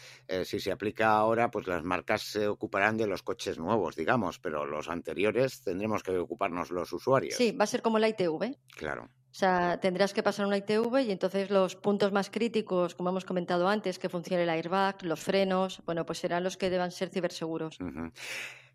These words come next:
Speaker 2: Y
Speaker 1: Eh,
Speaker 2: se trabajará.
Speaker 1: de cualquier manera, nos has explicado un poco cómo te surge la, la iniciativa, pero claro, tú eres periodista y en el ámbito de la ciberseguridad necesitas expertos y expertas.
Speaker 2: Sí,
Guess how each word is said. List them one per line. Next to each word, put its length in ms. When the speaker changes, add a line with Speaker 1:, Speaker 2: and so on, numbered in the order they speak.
Speaker 2:
Y 100
Speaker 1:
Eh, 40
Speaker 2:
se 120
trabajará. 380
Speaker 1:
de 220
cualquier 300
manera, 280
nos 220
has 140
explicado 440
un 80
poco 240
cómo 640
te 120
surge 600
la, 400
la 160
iniciativa, 640
pero 160
claro, 280
tú 80
eres 180
periodista 800
y 320
en 80
el 140
ámbito 360
de 140
la 420
ciberseguridad 720
necesitas 760
expertos 580
y 20
expertas. 720
Speaker 2:
Sí, 300